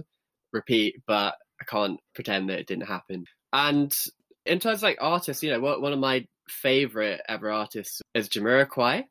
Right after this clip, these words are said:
So I remember specifically listening to him on a plane to Italy and, like, listening to that,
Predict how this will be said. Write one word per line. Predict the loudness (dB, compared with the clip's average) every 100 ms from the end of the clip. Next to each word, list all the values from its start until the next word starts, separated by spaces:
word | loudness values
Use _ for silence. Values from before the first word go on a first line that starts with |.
| _
So | 0 4
I |
remember | 4 4 4 6 6 2 _ -8
specifically | -6 -4 -4 -4 -2 0 -2 -4
listening | -8 -6 -6 -6
to | -2
him | 0 0 -2 -6 -4 0
on | 2
a | 2
plane | 0 2 4 6 4 2
to | -2 0 0
Italy | 0 0 2 2
and, | 0
like, | 0
listening | 0 0 -2
to | 0
that, | 0 0